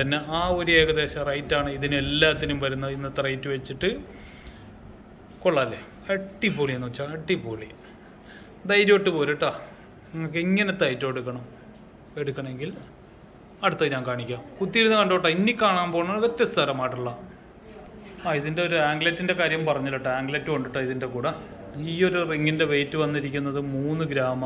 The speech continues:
ആണ്. മൂന്നല്ലേ? ആ, മൂന്ന് gram ആണ്.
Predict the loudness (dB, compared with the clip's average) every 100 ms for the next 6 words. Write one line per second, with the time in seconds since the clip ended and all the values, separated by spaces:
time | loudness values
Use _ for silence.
0 | -2 -4 -6 -6 -4 -2 0 0 -4 -10
1 | -16 -18 -16 -14 -14 -14 -14 -6 -4 -2
2 | -2 -2 0 0 0 0 -2 -2 -4